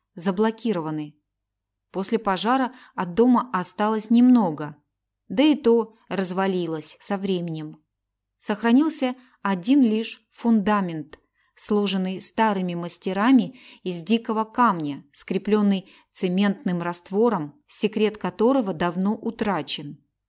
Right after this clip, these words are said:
Фундамент, что останется на века. Что бы ни произошло в том доме десятки лет назад,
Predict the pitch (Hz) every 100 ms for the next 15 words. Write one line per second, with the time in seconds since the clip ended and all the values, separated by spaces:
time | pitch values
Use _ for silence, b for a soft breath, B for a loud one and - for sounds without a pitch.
0 | _ _ _ - 220 190 208 269 214 151
1 | - _ _ _ _ _ - - 190 185
2 | - 220 233 226 220 208 - _ - 202
3 | 202 202 175 143 - _ _ _ _ _
4 | _ _ _ _ - - 226 285 330 320
5 | 269 277 262 262 240 226 - - 190 170
6 | 214 208 160 202 208 214 208 185 180 175
7 | 160 151 190 285 -